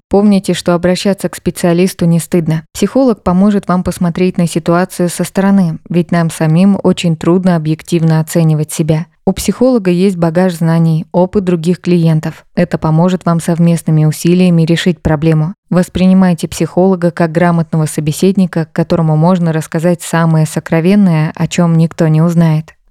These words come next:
Работайте над своей самооценкой.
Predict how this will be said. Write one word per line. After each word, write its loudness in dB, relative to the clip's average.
Работайте 0
над 2
своей 0
самооценкой. -2